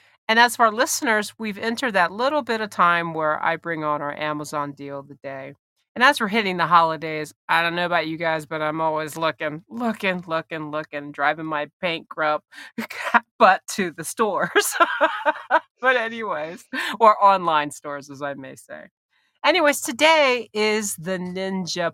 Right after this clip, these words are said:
Possible Cooker. It's a Pro eight point five quart mini multi-cooker with eight-in-one slow cooker and Dutch oven steamer and more. It's down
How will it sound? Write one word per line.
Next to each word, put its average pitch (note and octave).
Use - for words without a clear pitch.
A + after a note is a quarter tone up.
Possible E3
Cooker. D#3
It's D3+
a -
Pro E3
eight D#3+
point D3
five C3+
quart -
mini E3
multi-cooker D#3+
with D3
eight-in-one D#3
slow E3+
cooker G#3
and D#3+
Dutch D#3
oven E3+
steamer C4+
and C#4
more. B3
It's -
down B3+